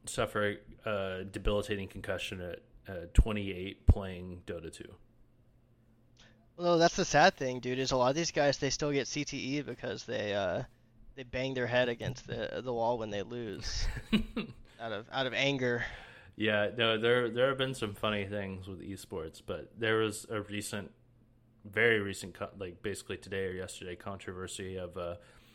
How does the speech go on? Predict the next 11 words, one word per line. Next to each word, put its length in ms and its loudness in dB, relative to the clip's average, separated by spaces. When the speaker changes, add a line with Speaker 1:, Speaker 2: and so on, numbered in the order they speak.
Speaker 1:
South 340 4
American 720 2
professional 560 -4
player, 340 -4
and 140 -8
South 200 0
America's 420 0
wild. 500 -4
Like, 280 -8
what 220 4
a 260 6